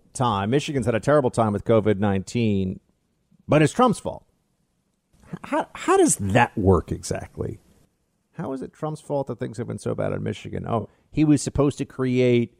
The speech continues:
some magic force field around the United States that was gonna prevent the virus from spreading here. He allowed states to make their own determinations about what kind of restrictions to put in place,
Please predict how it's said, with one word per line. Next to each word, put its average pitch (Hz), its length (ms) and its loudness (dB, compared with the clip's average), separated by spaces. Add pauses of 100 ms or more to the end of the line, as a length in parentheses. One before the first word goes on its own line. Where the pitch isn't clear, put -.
(240)
some 123 260 2
magic 147 380 2
force 139 320 -2
field 170 260 -2
around 120 240 0
the 117 60 -4
United 110 340 0
States 127 320 -2
that 90 140 -6
was 95 100 -10
gonna 110 160 -6
prevent 117 320 -2
the 110 80 -4
virus 107 480 -2
from 101 180 -6
spreading 123 380 -2
here. 180 320 -6 (720)
He 151 180 2
allowed 185 420 6
states 196 340 4
to 135 140 0
make 143 220 2
their 135 180 2
own 135 120 0
determinations 123 920 -2
about 107 500 0
what 113 300 -2
kind 123 240 -6
of 110 60 -10
restrictions 117 420 -12
to - 80 -6
put 107 160 -4
in 92 100 -6
place, 151 560 2